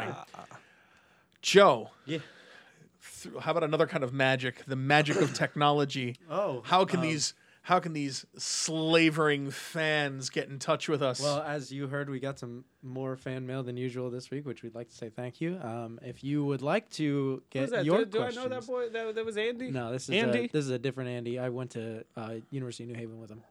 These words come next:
Speaker 1: All right.
Speaker 3: He's a friend of mine. Um, I didn't even know he was a listener. So, hey, Andy, thanks for listening.
Speaker 1: Sounds like a
Speaker 3: Um,
Speaker 1: good dude in my book.
Speaker 3: yeah, he's a cool guy.
Speaker 1: Probably
Speaker 3: Um,
Speaker 1: talked for too long with him. But
Speaker 3: if you would, if you would like to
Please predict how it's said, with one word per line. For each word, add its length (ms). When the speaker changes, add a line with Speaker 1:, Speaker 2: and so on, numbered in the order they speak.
Speaker 1:
All 80
right. 240
Speaker 3:
He's 80
a 80
friend 140
of 60
mine. 140
Um, 380
I 60
didn't 160
even 140
know 100
he 60
was 120
a 60
listener. 320
So, 220
hey, 240
Andy, 260
thanks 220
for 80
listening. 300
Speaker 1:
Sounds 280
like 100
a 120
Speaker 3:
Um, 40
Speaker 1:
good 160
dude 220
in 80
my 160
book. 260
Speaker 3:
yeah, 160
he's 100
a 60
cool 140
guy. 180
Speaker 1:
Probably 180
Speaker 3:
Um, 100
Speaker 1:
talked 240
for 80
too 200
long 260
with 140
him. 200
But 80
Speaker 3:
if 120
you 200
would, 340
if 180
you 120
would 120
like 480
to 520